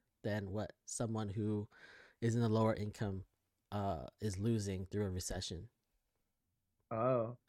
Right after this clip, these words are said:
Speaker 2: I see
Speaker 1: You
Speaker 2: what
Speaker 1: know?
Speaker 2: you're saying.
Speaker 1: So, like, if you lose
Speaker 2: Yeah.
Speaker 1: your job, or, like, if, if, like, say you lost your job, now you take a lower paying job, right? You,
Speaker 2: That's true.
Speaker 1: it's gonna be like, oh, it's a forty percent pay, pay decrease that you have to take.
Speaker 2: That's true, yeah.
Speaker 1: Whereas,
Speaker 2: Actually
Speaker 1: like,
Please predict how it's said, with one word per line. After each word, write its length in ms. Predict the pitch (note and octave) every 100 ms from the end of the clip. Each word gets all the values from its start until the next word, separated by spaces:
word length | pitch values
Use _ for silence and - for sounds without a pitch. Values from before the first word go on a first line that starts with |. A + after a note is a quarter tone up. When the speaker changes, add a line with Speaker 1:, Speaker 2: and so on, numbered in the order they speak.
| -
Speaker 2:
I 80 | B2
see 80 |
Speaker 1:
You 40 | B2
Speaker 2:
what 60 |
Speaker 1:
know? 60 | B2
Speaker 2:
you're 80 | A2+
saying. 120 | A2+
Speaker 1:
So, 80 | A#2+
like, 120 | B2+
if 120 | C3
you 100 | D#3
lose 220 | F#3 F#3+ E3+
Speaker 2:
Yeah. 60 |
Speaker 1:
your 60 | C3+
job, 380 | C#3 D3 D3+ -
or, 80 | C3
like, 180 | B2 B2
if, 80 | A#2 -
if, 180 | B2+ A#2+ -
like, 220 | A#2 G2
say 500 | - - D3+ D3+ C#3 - - - - _ -
you 140 | C#3+
lost 260 | D#3 D#3 C#3+
your 80 |
job, 260 | A#2+ C#3+ C#3
now 100 | B2+
you 80 | C3
take 160 | A#2+ B2+
a 40 |
lower 260 | A2+ A#2 B2
paying 320 | - B2 G#2+
job, 320 | A2 G#2+ G#2 - -
right? 300 | G2+ G#2+ - _ - _ _ _ _ _ _ _
You, 160 | A2+ A2+
Speaker 2:
That's 140 | A2+
true. 300 | - A#2 A#2 -
Speaker 1:
it's 140 | A#2
gonna 220 | - C3
be 160 | A2+ B2
like, 240 | A#2 G#2+ -
oh, 280 | A#2+ A#2 A2
it's 160 | - -
a 140 | A2+ - _ _ -
forty 280 | C3 B2 A#2+
percent 400 | A#2 - A2+ -
pay, 320 | A#2 A2+ A2+ - - _ -
pay 240 | B2+ A#2+
decrease 440 | A2 G#2+ - G2+ -
that 160 | F#2+
you 60 | A2
have 80 | G2+
to 60 | F2+
take. 380 | - E2+ - -
Speaker 2:
That's 200 | B2+ A#2+ -
true, 200 | B2 A#2+ B2
yeah. 80 | A#2 - B2 _
Speaker 1:
Whereas, 260 | B2 B2 A#2+
Speaker 2:
Actually 220 | F#3+ G3+
Speaker 1:
like, 120 | C#3